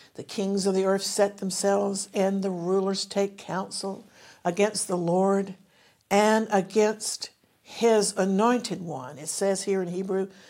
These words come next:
literally, "against his Moshiach," the Messiah, the Christ. And they say, "Let us break their bands asunder and cast away their cords from us." But now listen to verse four.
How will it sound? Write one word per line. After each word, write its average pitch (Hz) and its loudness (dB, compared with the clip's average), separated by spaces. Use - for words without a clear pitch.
literally, 202 0
"against 202 -2
his 196 0
Moshiach," 185 -2
the 196 2
Messiah, 196 0
the 190 -4
Christ. - -2
And 170 -6
they 190 4
say, 196 2
"Let 233 4
us 277 4
break 233 4
their 190 4
bands 170 0
asunder 156 -4
and 160 -12
cast 254 0
away 233 6
their 170 0
cords 185 2
from 185 0
us." - -8
But 175 0
now 240 4
listen 285 2
to 202 0
verse 196 2
four. 226 0